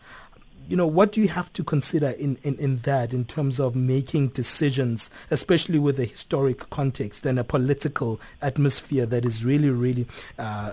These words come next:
on, on its highest, highest extremes right now in terms of the polarizations?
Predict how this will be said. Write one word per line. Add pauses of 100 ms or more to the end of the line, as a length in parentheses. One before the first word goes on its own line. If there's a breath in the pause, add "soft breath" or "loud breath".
on,
on
its
highest,
highest
extremes (240 loud breath)
right
now
in
terms
of
the
polarizations?